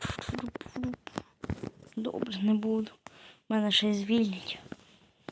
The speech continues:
Що я тут не заради грошей? Просто хочу мати роботу, бо на мене кричать, щоб я йшов на роботу.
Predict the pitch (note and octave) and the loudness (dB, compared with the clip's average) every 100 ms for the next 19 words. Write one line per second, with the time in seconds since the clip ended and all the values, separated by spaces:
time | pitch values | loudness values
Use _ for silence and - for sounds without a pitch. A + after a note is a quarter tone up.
0 | - - - - - - A#3+ A3+ A3 A3 | -18 -12 -12 -12 -10 -2 -2 -2 0 4
1 | A3 G#3 G#3+ G#3 G#3 G3+ - A3 G#3 - | 4 4 0 -2 -2 -4 -2 -2 0 -2
2 | - - - - - - - - _ - | -4 -4 -4 -6 0 4 4 2 _ -20
3 | - _ _ _ _ _ - - - - | -20 _ _ _ _ _ -20 -20 -18 -10
4 | - A3+ G#3 - A3 - - G#3+ G3+ G#3 | 0 0 0 -6 -4 -2 2 0 0 -4
5 | G#3 G3+ G#3 - G#3+ G#3 G#3 G#3 G#3 G#3+ | -4 -6 -8 -4 -2 0 0 -2 -2 -4
6 | G3+ - G3+ G3 - G#3+ G3+ - G3+ G#3 | -2 -2 -2 -4 -6 -8 -6 -2 0 0
7 | G3+ G3+ - A3+ A#3 - | 0 -6 -8 -10 -10 -12